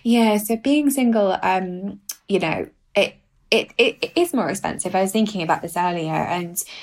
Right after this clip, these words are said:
you know, naturally there are a lot of expenses in life that are fixed, particularly when it comes to, um, you know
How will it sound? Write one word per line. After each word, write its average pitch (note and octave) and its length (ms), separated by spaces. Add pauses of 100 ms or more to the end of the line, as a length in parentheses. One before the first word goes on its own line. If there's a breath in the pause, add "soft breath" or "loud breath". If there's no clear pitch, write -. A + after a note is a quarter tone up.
(200 loud breath)
you G#3+ 100
know, G3 140
naturally F#3+ 840
there F#3+ 140
are F#3 80
a F3+ 60
lot G3+ 160
of F#3+ 340 (300)
expenses - 560
in F3 140
life E3+ 360
that E3+ 120
are D3+ 40
fixed, - 640
particularly D#3+ 540
when D3+ 120
it D3+ 100
comes D#3+ 420
to, D3+ 600
um, D3+ 440
you E3+ 80
know D3 240